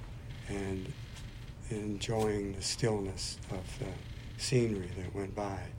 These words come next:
and even the stillness of the bart as it was wishing through the tunnel.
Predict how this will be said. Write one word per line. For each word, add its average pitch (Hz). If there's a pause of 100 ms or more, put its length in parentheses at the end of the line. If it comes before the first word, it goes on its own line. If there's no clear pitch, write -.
(460)
and 120
even 120
the 107
stillness 104
of -
the 104
bart 104 (680)
as 101
it 98 (120)
was - (320)
wishing 107
through 107
the 95 (500)
tunnel. 98